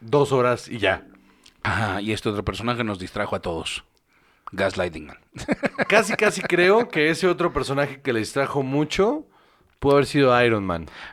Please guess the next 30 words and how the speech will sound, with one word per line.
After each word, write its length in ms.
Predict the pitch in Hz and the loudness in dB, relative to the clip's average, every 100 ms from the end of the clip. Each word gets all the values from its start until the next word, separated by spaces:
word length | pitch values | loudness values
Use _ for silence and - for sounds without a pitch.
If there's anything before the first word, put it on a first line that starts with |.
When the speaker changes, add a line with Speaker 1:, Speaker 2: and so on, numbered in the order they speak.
| _ | _
Speaker 2:
Pero 160 | 143 131 | 4 6
además 300 | 131 143 156 | 6 6 6
dice, 340 | 151 143 92 87 - - _ _ _ | 4 2 -2 -6 -16 -20 _ _ _
quien, 340 | - 131 127 165 | -2 0 2 0
este 240 | 143 - | 0 2
otro 140 | 185 175 | 0 0
personaje 400 | 156 135 139 120 | -2 0 0 2
que 80 | 113 | 2
nos 140 | 104 | 0
distrajo 360 | 104 127 131 123 | 0 0 0 2
tanto, 400 | 120 113 156 - - - - | 2 2 0 -2 -20 -20 -10
quien 320 | - 131 127 | 0 2 4
básicamente 920 | 156 196 214 196 160 135 123 120 139 - - - | 4 4 0 2 4 6 4 4 2 0 -12 -2
hace 320 | 113 127 127 | 0 4 4
al 100 | 110 | 4
mismo 480 | 113 131 135 156 151 | 4 4 4 2 2
personaje 580 | 120 113 113 117 104 98 | -2 0 2 2 0 0
lleno 340 | 107 113 110 | 2 2 2
de 120 | 101 | 0
tics 460 | 92 - 165 - - - - - | -2 -4 -4 -2 -8 -10 -12 -8
y 120 | 104 | -2
que 140 | 117 | -2
es 120 | 110 | -2
tan 180 | - 107 | 0 0
irritante 640 | 107 101 104 147 156 196 196 - - | 0 0 2 2 2 2 -2 -6 -8
como 220 | - 107 | -2 0
en 80 | 104 | 2
todas 280 | 135 151 151 | 4 4 4
sus 140 | 131 - | 0 -2
películas. 640 | 92 85 85 85 - - | -4 -4 -6 -6 -8 -14